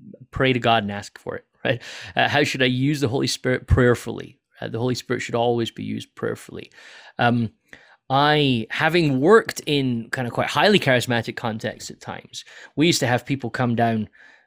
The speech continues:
uh, you know, to the front during our services, and they would,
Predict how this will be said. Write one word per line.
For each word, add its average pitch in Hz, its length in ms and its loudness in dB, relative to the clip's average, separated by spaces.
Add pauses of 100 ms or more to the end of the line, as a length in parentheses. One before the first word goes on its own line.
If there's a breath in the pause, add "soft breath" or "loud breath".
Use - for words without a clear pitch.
uh, 104 300 -8 (260)
you 127 140 -4
know, 110 120 -2
to - 180 -10
the 113 80 -6
front 147 440 0
during 117 320 0
our 110 140 -6
services, - 840 -4
and 110 260 -6
they 117 160 -4
would, 107 300 -4